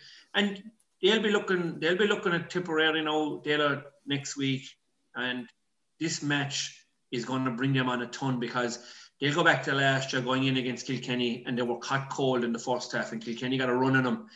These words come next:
And if they had three or four more minutes in that match last year, Kilke-, Tipperary or, uh, Limerick would have reeled in Kilkenny.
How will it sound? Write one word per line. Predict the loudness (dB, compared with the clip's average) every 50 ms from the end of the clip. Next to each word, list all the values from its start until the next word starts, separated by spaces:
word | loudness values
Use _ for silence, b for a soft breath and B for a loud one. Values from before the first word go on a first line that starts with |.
| B B B B B B 0
And | 2 4
if | 4 2 2
they | 2
had | 2 2 4 4
three | 6 8 10
or | 10
four | 10 10 10 8 8 8
more | 8 8 8 8
minutes | 6 4 2 2 -2 -2
in | 0
that | 0 0 2 2
match | 2 2 2 2 0
last | 0 0 0 0 -2 -2
year, | 0 0 0 0
Kilke-, | -2 -4 -4 -4 -4 -6 -10 -10 -10 -12 -10
Tipperary | -8 -6 -2 2 4 4 4 4
or, | 4 2 4 4
uh, | 6 6 6
Limerick | 6 6 6 4 4 2 2
would | 2 2
have | 4 6
reeled | 8 8 8 8 8
in | 6 4 4
Kilkenny. | 0 -2 -2 -2 -2 -2 0 0 0 0 b